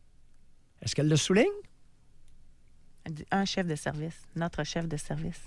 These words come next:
Speaker 1: Oui. Peu importe que ce soit un homme ou une femme. Les plus critiques, les plus vilipendeux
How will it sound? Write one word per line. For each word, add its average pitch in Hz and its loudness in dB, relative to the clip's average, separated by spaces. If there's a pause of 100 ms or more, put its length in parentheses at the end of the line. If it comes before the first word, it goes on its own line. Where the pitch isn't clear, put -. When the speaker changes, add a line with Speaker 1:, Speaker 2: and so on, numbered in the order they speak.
Speaker 1:
Oui. 185 8 (840)
Peu 175 8
importe 151 8
que - 0
ce 165 8
soit 160 6
un 147 8
homme 156 8
ou 139 8
une 127 6
femme. 262 6 (1700)
Les 165 10
plus 240 6
critiques, - 2 (920)
les 139 6
plus 214 6
vilipendeux 185 8